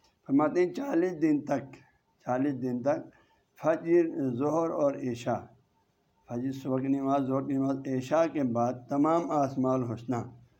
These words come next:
یعنی ننانوے ناموں کو آداب و شرائط کے ساتھ، یعنی باوضو ہو کے، قبلہ رخ ہو کے پڑھیں۔ اور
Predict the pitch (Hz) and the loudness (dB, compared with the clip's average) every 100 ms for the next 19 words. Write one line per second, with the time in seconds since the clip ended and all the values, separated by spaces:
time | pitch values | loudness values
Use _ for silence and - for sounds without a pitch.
0 | _ _ _ - 123 143 139 139 147 143 | _ _ _ -8 -2 2 4 4 4 4
1 | 156 156 139 127 127 135 135 135 156 175 | 4 4 4 2 2 2 0 0 0 0
2 | - - - 135 131 151 143 147 135 131 | -4 -8 -2 0 4 4 4 0 -2 -2
3 | 131 135 135 143 127 127 117 120 127 135 | 0 0 -2 -4 -4 -2 -2 -2 -2 0
4 | 131 127 123 131 127 123 123 135 135 139 | 0 -2 -4 -4 -2 -4 -6 -8 -6 -6
5 | 123 123 127 131 120 117 143 165 - - | -4 -4 -4 -4 -6 -4 -2 -2 -4 -12
6 | _ _ _ _ _ 135 131 175 190 131 | _ _ _ _ _ -2 2 2 2 -2
7 | - _ _ _ _ - 135 151 170 | -12 _ _ _ _ -4 2 4 4